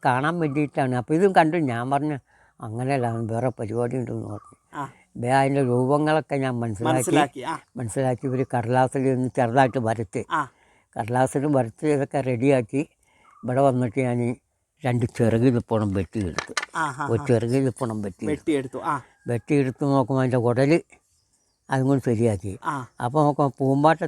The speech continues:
Speaker 1: തേൻ കുടിക്കുമ്പോൾ ചെറുക് തമ്മിൽ ഇങ്ങനെ ഇങ്ങനെ ഇട്ട് അടിക്കുന്നുണ്ട്.
Speaker 2: ആ, ആ.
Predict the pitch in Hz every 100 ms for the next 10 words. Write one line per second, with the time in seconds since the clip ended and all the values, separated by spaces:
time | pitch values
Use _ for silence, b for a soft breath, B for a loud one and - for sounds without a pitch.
0 | - 139 151 151 131 139 123 127 131 -
1 | _ _ _ _ - 139 135 170 151 131
2 | 131 127 117 117 123 117 113 117 117 107
3 | 98 113 85 87 - 175 165 135 151